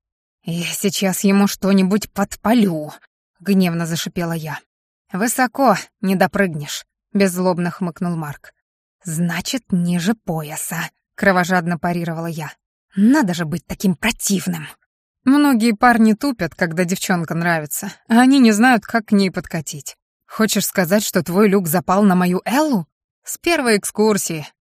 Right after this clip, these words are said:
фыркнул Марк, отчего усы на заячьей морде забавно шевельнулись. «Да не переживай ты, сами разберутся». «Если не подерутся», проворчала я. Элла смотрела на Люка так, точно была готова наброситься с кулаками.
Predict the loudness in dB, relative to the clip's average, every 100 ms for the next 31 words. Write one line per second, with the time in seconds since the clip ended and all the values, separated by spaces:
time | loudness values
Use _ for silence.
0 | _ -4 0 0 2 0 2 2 0 -6
1 | -6 -2 0 0 2 2 2 2 0 0
2 | -2 0 0 0 -2 0 2 2 0 -4
3 | -4 -2 -2 -4 -8 -12 -14 _ _ -8
4 | -4 -2 0 0 0 0 -2 -2 -6 -16
5 | -10 0 4 4 2 0 -4 -4 -8 -12
6 | -14 _ _ _ _ -4 0 0 2 4
7 | 4 2 2 2 0 -2 -8 -12 -12 _
8 | -4 -2 -4 -6 -6 -6 -8 -14 _ _
9 | _ _ _ 2 4 4 2 0 2 2
10 | 2 4 2 0 -4 -6 -6 -8 -14 -6
11 | -2 0 2 2 0 -2 -2 0 2 2
12 | 0 -2 -6 -12 -12 -8 -6 -8 -10 -12
13 | -12